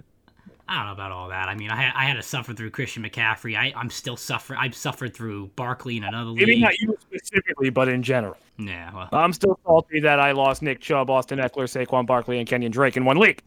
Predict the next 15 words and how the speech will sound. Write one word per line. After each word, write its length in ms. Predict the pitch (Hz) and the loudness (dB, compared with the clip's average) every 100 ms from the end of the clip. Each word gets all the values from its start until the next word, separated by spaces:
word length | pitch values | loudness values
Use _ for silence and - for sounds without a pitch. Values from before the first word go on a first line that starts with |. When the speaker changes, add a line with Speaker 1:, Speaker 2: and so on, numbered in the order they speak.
| _ _ _ _ _ _ _ _ | _ _ _ _ _ _ _ _
Speaker 1:
Yeah, 180 | 107 92 - | -12 -12 -12
that 120 | 101 - | -14 -14
kinda 200 | 92 - | -18 -18
sucks. 480 | - - - - 92 | -20 -20 -20 -18 -16
I'm 80 | |
not 160 | 92 87 | -16 -16
gonna 200 | 90 - | -18 -20
lie. 220 | 92 95 101 | -18 -10 -4
Speaker 2:
Yeah. 180 | 101 | -4
Speaker 1:
That 40 | 110 | -6
is, 120 | 113 | -10
that 140 | 123 101 | -10 -12
is 80 | 107 - | -14 -14
awful. 260 | 98 135 | -8 2
Speaker 2:
Yeah. 160 | 180 | 4